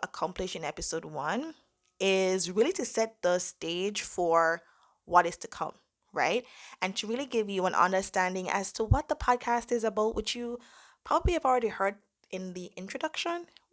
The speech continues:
but I really wanna go deeper in terms of, you know, what to expect from the shows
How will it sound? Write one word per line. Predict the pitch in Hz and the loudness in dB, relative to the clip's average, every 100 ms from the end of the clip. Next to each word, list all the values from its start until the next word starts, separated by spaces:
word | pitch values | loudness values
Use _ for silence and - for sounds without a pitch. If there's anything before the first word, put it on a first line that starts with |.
| - | -18
but | 180 202 196 - | 4 4 6 4
I | 214 | 2
really | 202 220 233 | 2 2 4
wanna | 226 214 | 4 2
go | 190 180 | 2 0
deeper | 180 185 180 170 160 | -2 -6 -2 0 0
in | 175 170 | -2 -6
terms | - 165 170 - - | -4 -4 -4 -8 0
of, | 165 170 165 160 170 - - _ - _ _ _ _ _ - | 2 2 2 0 -4 -8 -20 _ -20 _ _ _ _ _ -6
you | - | 2
know, | 175 160 - | 4 4 2
what | 165 170 165 | 4 4 4
to | - | -2
expect | 165 - - 165 202 - - - _ _ _ _ _ _ | -4 -6 -8 -4 -4 -6 -18 -20 _ _ _ _ _ _
from | - - 214 214 214 214 220 | -14 0 2 4 2 -2 -6
the | 202 | -2
shows | 202 - 214 214 214 233 - | 0 2 4 4 4 0 -4